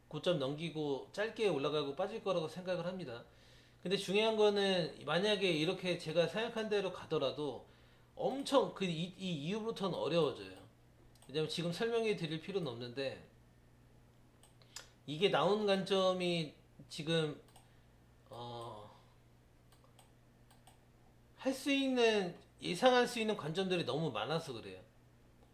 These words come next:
그래서 어쨌든 지금은 너무 많은 걸 생각하면 머리, 서로 머리 아프고, 만약에 수렴 이후 올라간다 그러면 여기, 여기서는 숏을 쳐야 되겠죠. 그 이후로 관점이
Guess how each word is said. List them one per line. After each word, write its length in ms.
그래서 520
어쨌든 460
지금은 880
너무 240
많은 220
걸 160
생각하면 420
머리, 280
서로 260
머리 200
아프고, 560
만약에 360
수렴 400
이후 340
올라간다 520
그러면 300
여기, 240
여기서는 320
숏을 340
쳐야 220
되겠죠. 480
그 220
이후로 460
관점이 600